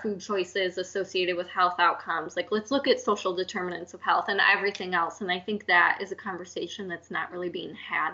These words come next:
there. Um, you know, the whole concept of, like, lifestyle medicine and let's go off your meds and cure your diseases with, with food. You know, I'm not saying that food can't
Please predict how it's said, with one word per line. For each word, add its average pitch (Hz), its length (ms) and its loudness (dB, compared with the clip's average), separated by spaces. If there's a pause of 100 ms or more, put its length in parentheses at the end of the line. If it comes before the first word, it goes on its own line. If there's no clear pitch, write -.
there. 262 380 0 (420)
Um, 175 460 4
you 202 120 2
know, 170 220 2
the 185 100 -6
whole 196 120 -2
concept 190 440 -2
of, 190 80 -4
like, 170 180 -2
lifestyle 247 760 6
medicine 226 680 0
and 180 160 -4 (300)
let's 214 180 -4
go 240 160 4
off 240 260 10
your 220 140 6
meds 226 520 6
and 185 300 -4
cure 240 260 4
your 233 240 6
diseases 220 680 0
with, 214 200 2 (560)
with 214 220 0 (120)
food. 220 440 10
You 214 140 4
know, 202 80 8
I'm 202 160 6
not 220 220 6
saying 214 380 4
that 190 280 4
food 220 300 2
can't 214 400 4